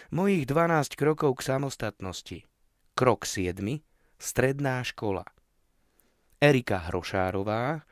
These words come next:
Slovania. Klaudia Sitáriová, Rozhovor. Marta Kotýrová, Slovenský poklad, Huncovský štít. Viera Kamenická,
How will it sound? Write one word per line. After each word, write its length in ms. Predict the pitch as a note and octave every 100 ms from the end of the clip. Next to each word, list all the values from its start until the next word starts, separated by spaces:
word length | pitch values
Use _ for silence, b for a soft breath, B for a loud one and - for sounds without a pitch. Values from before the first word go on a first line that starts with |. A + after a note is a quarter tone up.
| b b b
Slovania. 720 | - - B2 C#3+ C3 G#2 F2 - _ _ _ _ _ _ _ _ _ _ _ _ _ B B B B
Klaudia 480 | B2 C3 B2+ A2 F#2+
Sitáriová, 880 | G#2+ G#2+ A#2 B2+ C#3+ C#3+ D3 D#3+ D#3+ _ -
Rozhovor. 640 | B2+ C#3+ A#2+ G#2+ F#2 E2 _ _ _ _ _ _ _ _ _ _ _
Marta 480 | G#2 A2 A#2 - D2+ -
Kotýrová, 880 | - G#2 G#2 G#2+ A2+ B2 C#3 D#3+ F3 b b b b
Slovenský 720 | - D#3+ G3 F#3+ E3 - D#3
poklad, 640 | - C3 B2+ G#2+ - - - _ _ -
Huncovský 800 | F#2 F3+ F#3+ F3 C#3 - - B2
štít. 560 | - - A#2 F#2 - _ _ _ _ _ _ B B
Viera 320 | - B2 B2
Kamenická, 800 | G2 A2+ C3 D3 C#3+ - D3+ D#3